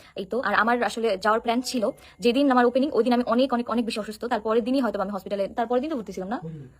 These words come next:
Speaker 1: ওই দিনই হসপিটালে ভর্তি হওয়া লাগছিল আমার। So বুঝতেই পারতেছেন, but তারপর আমার ইচ্ছা ছিল আসলে ওপেনিং এ যাওয়ার, but কিছু করার ছিল না, যেহেতু শরীরের ব্যাপার। So অবশ্যই আমি তো আর এই ভিড়ের মধ্যে যেয়ে তো অবশ্যই মানে আমি নিজেও সমস্যায় পড়বো না বা আপনাদেরকেও ঝামেলায় ফেলাবো না, তাই না? আর আমি সবসময় চাইছিলাম যাতে আমার ওপেনিং এর দিন সবাই একটু সুস্থভাবে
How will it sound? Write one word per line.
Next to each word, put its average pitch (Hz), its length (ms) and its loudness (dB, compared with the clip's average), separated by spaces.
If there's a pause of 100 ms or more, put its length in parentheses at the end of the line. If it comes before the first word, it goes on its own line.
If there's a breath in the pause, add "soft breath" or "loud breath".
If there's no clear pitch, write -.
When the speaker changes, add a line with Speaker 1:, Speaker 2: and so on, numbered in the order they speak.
Speaker 1:
ওই 254 140 8
দিনই 339 160 4
হসপিটালে 226 340 0
ভর্তি 214 200 -2
হওয়া 196 180 -2
লাগছিল 196 240 -4
আমার। 190 220 -2 (340 loud breath)
So 220 80 -4
বুঝতেই 254 280 0
পারতেছেন, 240 340 0
but 226 80 2
তারপর 233 280 4
আমার 285 120 4
ইচ্ছা 269 220 -2
ছিল 285 200 0
আসলে 220 220 0
ওপেনিং 233 260 0
এ - 20 -2
যাওয়ার, 208 240 -2
but 220 160 -2
কিছু 240 180 -8
করার 220 180 0
ছিল 214 180 -4
না, 190 100 -4
যেহেতু 226 280 -2 (260 loud breath)
শরীরের 294 320 4
ব্যাপার। 226 240 2
So 220 120 -2
অবশ্যই 208 320 0
আমি 196 120 -2
তো 220 120 0
আর 214 300 0
এই 208 140 0
ভিড়ের 214 300 2
মধ্যে 240 200 4
যেয়ে 190 200 -2
তো 214 100 0
অবশ্যই 190 320 -4
মানে 185 140 -4
আমি 190 100 -6
নিজেও 196 260 0 (280 loud breath)
সমস্যায় 220 240 -2
পড়বো 226 180 -2
না 262 80 0
বা 254 60 2
আপনাদেরকেও 208 320 -4
ঝামেলায় 180 240 -4
ফেলাবো 170 240 -6
না, 165 60 -8
তাই 185 100 -4
না? 226 140 -6 (200 loud breath)
আর 185 120 2
আমি 220 160 2
সবসময় 277 280 -2
চাইছিলাম 269 300 2
যাতে 220 180 0
আমার 208 140 0
ওপেনিং 233 280 2
এর 247 60 2
দিন 247 120 -2
সবাই 226 220 0
একটু 240 120 -6
সুস্থভাবে 233 460 -2